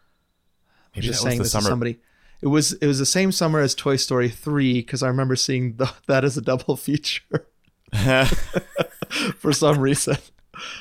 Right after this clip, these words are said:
Speaker 2: Um, it was
Speaker 1: Well, we went
Speaker 2: around
Speaker 1: to
Speaker 2: then,
Speaker 1: Ince-
Speaker 2: I'm sure.
Speaker 1: We went to Inception together, dude.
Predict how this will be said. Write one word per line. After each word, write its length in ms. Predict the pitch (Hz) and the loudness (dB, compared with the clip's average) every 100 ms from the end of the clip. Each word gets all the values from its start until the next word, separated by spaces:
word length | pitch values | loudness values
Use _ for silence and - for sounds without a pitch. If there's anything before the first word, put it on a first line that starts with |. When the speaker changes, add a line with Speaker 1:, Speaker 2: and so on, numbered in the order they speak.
| - | -2
Speaker 2:
Um, 180 | 147 147 | 2 4
it 60 | |
was 160 | 170 202 | 6 6
Speaker 1:
Well, 100 | 165 | 6
we 20 | |
went 60 | 160 | 6
Speaker 2:
around 80 | 156 | 6
Speaker 1:
to 40 | 147 | 4
Speaker 2:
then, 120 | 143 | 2
Speaker 1:
Ince- 80 | 131 | 0
Speaker 2:
I'm 40 | |
sure. 320 | 120 131 80 - _ _ _ _ _ | -2 -2 -4 -10 _ _ _ _ _
Speaker 1:
We 120 | - 131 | -2 0
went 200 | 165 156 | 0 0
to 100 | 131 | -2
Inception 480 | 104 - 104 110 | 0 0 -2 -2
together, 300 | 95 90 87 | 0 0 0
dude. 260 | 85 87 85 | -2 -4 -6